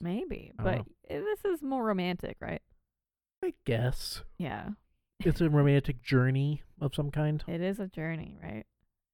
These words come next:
Speaker 1: It is a journey.
Speaker 2: <laughs> Then, uh, Terry is, uh, having a very confusing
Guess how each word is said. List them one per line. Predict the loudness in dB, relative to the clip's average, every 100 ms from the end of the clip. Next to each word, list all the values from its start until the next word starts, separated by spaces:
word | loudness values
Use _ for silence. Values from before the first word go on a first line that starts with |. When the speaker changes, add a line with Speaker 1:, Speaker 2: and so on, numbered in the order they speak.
| _
Speaker 1:
It | -14
is | -14
a |
journey. | -14 -16 -18 -20 -6
Speaker 2:
<laughs> | -2 2 2 0 -6 -8 _ _ -4 0
Then, | 4 4
uh, | 4 2 0 _ _ -20 _
Terry | 2 4 6 4 2 -4 _ _ _ _
is, | 0 2 2 2
uh, | 2 2 0
having | 0 2
a | 2
very | 2 4 6 4 2
confusing | -2 -4 -4 0 4 4 4 2